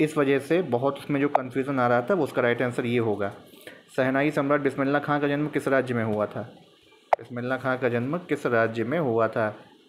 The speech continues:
Question number twenty का right answer क्या होगा? Option number सी, बिहार में हुआ था। कहाँ हुआ था? बिहार में हुआ था, ठीक है। लेकिन उन्हें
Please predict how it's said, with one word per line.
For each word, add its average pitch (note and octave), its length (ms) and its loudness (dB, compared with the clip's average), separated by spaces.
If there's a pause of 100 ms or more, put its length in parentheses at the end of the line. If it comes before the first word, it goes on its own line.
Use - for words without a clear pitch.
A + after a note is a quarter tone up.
Question A#2 240 -4
number B2 180 -2
twenty C3 300 -2
का C3 60 2
right C3 180 0
answer C3 260 -2
क्या C3 120 2
होगा? C#3 280 0
Option A#2+ 300 0
number B2 280 0
सी, - 600 -8 (640)
बिहार A#2 680 2
में A2 140 0
हुआ D2+ 360 -4
था। - 240 -10 (1200)
कहाँ A2+ 320 -2
हुआ C3+ 240 2
था? F3 220 -4 (520)
बिहार A#2 600 2
में G#2+ 180 -2
हुआ F2+ 300 -4
था, - 280 -12 (800)
ठीक B2+ 320 -4
है। G2 180 -2 (680)
लेकिन A2+ 440 0 (140)
उन्हें B2+ 440 -2